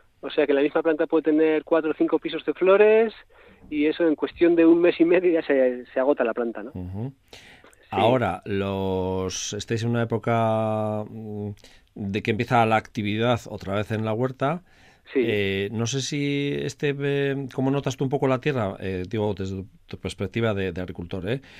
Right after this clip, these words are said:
Speaker 2: Que hemos
Speaker 1: Sí.
Speaker 2: tenido, sí, verdad que en el territorio de Alavés ha habido unas heladas importantes, fríos, en enero, pero no ha llovido tampoco luego en febrero, no ha habido esas nevadas hasta ahora, ¿no? No sé
Speaker 1: Ujú.
Speaker 2: si esto se está notando un poco en la tierra y en,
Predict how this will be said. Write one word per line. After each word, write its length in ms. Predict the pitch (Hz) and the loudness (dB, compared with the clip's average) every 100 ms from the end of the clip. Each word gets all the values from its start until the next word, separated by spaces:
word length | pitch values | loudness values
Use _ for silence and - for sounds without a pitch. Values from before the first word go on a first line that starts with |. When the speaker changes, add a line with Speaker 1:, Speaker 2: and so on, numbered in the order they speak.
| - - | -20 -14
Speaker 2:
Que 100 | 101 | -6
hemos 100 | 117 | 2
Speaker 1:
Sí. 80 | 127 | 2
Speaker 2:
tenido, 520 | 120 120 123 120 120 | 2 2 2 2 0
sí, 180 | 117 123 | 0 -2
verdad 220 | 120 135 | 0 -2
que 160 | - 98 | -2 -4
en 320 | 90 90 87 | -4 -6 -8
el 80 | 85 | -10
territorio 340 | 85 85 107 | -12 -6 -4
de 60 | 104 | -2
Alavés 200 | 104 101 | -4 -4
ha 40 | |
habido 200 | 110 104 104 | -6 -4 -4
unas 200 | 107 104 | -4 -4
heladas 480 | 110 107 107 - - - - - | -2 0 -2 -6 -14 -20 -20 -10
importantes, 640 | - 101 104 - 110 101 92 | -6 -4 -4 -4 -4 -4 -8
fríos, 480 | - 113 107 85 - | -6 -2 -2 -2 -8
en 180 | - 90 | -8 -6
enero, 380 | 95 113 113 123 | -2 0 0 -2
pero 200 | 117 101 | -2 -4
no 240 | 104 107 110 | -4 -2 -2
ha 60 | |
llovido 360 | 107 107 107 107 | 0 0 0 -2
tampoco 320 | 110 107 107 | -4 -4 -4
luego 180 | 104 110 | -2 -2
en 80 | 104 | -4
febrero, 460 | 113 117 131 123 | -4 -2 0 0
no 80 | 113 | 0
ha 20 | |
habido 200 | 107 104 | -2 -2
esas 200 | 101 101 107 | -4 -6 -4
nevadas 280 | 104 107 | -2 -2
hasta 260 | - 110 101 | -4 -6 -2
ahora, 360 | 107 120 120 110 | 2 2 2 0
¿no? 220 | 123 165 - - - - - | -2 -6 -10 -20 -20 -20 -4
No 200 | 330 120 | 0 2
sé 80 | 135 | 0
Speaker 1:
Ujú. 80 | 120 | 0
Speaker 2:
si 100 | 131 | -2
esto 160 | 127 | -2
se 100 | 127 | -2
está 200 | 123 - | -2 -2
notando 280 | 127 127 131 | -2 -2 -2
un 80 | 123 | -2
poco 320 | 123 127 127 | -2 -2 -2
en 140 | 127 | -2
la 140 | 123 123 | -4 -4
tierra 260 | 139 135 127 | -4 -2 -4
y 40 | |
en, 400 | 127 123 123 127 | -4 -4 -6 -10